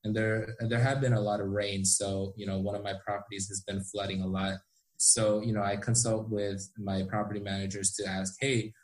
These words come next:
what are some of the preventive measures that we can take? You know, do we need to dry lock the basement, get a new sump pump in there, get a better one, get some ventilation in there?" Because, you know, I realize that moisture is the biggest enemy to your property, right?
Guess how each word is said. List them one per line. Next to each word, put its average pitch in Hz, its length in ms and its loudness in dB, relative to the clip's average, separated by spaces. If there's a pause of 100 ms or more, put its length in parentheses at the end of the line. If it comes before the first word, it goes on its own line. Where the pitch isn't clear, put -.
(140)
what 127 180 2
are 160 40 6
some 156 200 6
of 147 60 2
the 127 80 0
preventive 110 560 2
measures 107 420 2
that 95 160 -2
we 95 100 -4
can 95 220 -6
take? 113 460 0
You 104 80 -6
know, 98 120 -6
do 98 120 -6
we 104 100 -6
need 104 140 -2
to 98 80 -4
dry 101 320 0
lock 104 260 -2
the - 220 -4
basement, 123 500 2 (240)
get 110 160 0
a 104 60 0
new 101 160 -2
sump 113 420 2
pump 120 240 2
in 117 140 4
there, 110 440 -2
get - 120 -6
a - 20 -2
better 107 320 0
one, 110 380 -2 (320)
get - 160 -2
some 95 200 0
ventilation 107 680 2
in 110 140 2
there?" 110 200 0
Because, 110 560 0 (240)
you 113 80 -4
know, 104 60 0
I 104 60 0
realize 120 420 4
that 107 220 0
moisture 113 520 4
is 104 220 -2
the 101 80 -6
biggest 110 400 0
enemy 101 260 -2
to 95 180 -4
your 95 120 -4
property, 95 480 -6
right? 95 240 -6